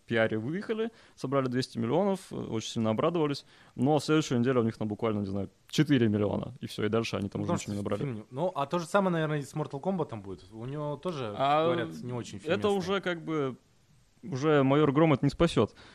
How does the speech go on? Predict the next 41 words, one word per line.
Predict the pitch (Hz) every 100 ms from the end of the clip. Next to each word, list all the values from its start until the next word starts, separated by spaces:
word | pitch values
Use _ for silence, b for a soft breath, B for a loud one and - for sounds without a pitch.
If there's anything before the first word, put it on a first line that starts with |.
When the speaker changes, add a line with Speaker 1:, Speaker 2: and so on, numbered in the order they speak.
| 123
Speaker 2:
Ну | 147
да. | 180 123 123 165
Speaker 1:
У | 147
них | 170
Speaker 2:
Это | 190
Speaker 1:
щас | 175 170
вот | 151 -
сто | - 160
миллионов | 156 160 143 -
они | 131
собрали, | 127 147 202 220
я | 139 147
думаю, | 156 139 120
следующая | - 135 - 131
неделя | 165 180
мы | 127
посмотрим | 110 - 117 110 104 B B B B
обязательно, | 110 113 110 110
сколько | 127 -
он | 120
соберёт. | 127 160 196
Я | 123
думаю, | 131 127
резкий | 127 139 -
будет | 110 110 _ _
провал | - 110 104 - -
прям, | - 113
Speaker 2:
Ну | -
Speaker 1:
потому | - - 147
Speaker 2:
смотри, |
Speaker 1:
что | 151
Speaker 2:
по | 147
Speaker 1:
это | 160
был | 147 160 156
их | 156
максимум, | 143 - 127 107
я |
думаю, | 107 107
на | 107
старте. | - 107 107 - 127
Всё. | - 110